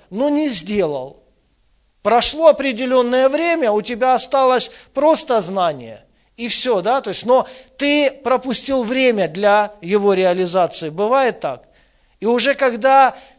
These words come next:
ты чего-то знаешь, да, то есть, но есть упущенное время, то, в принципе, да, к тебе приходит другое знание. «Лучше бы я это сделал раньше». Ты смотришь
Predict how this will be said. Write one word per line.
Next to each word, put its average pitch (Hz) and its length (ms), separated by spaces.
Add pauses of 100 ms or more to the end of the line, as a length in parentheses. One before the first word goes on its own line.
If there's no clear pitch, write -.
(120)
ты 254 120
чего-то 262 540
знаешь, 269 580
да, 247 180
то 269 120
есть, 202 140
но 240 260
есть 226 340
упущенное 240 640
время, 269 440
то, 226 280 (180)
в - 100
принципе, 277 640
да, 254 180
к - 80
тебе 240 260
приходит 269 520
другое 285 560
знание. 170 640 (200)
«Лучше 285 400
бы 269 120
я 226 200
это 208 220
сделал 214 540
раньше». 135 560 (1200)
Ты 214 120
смотришь 311 680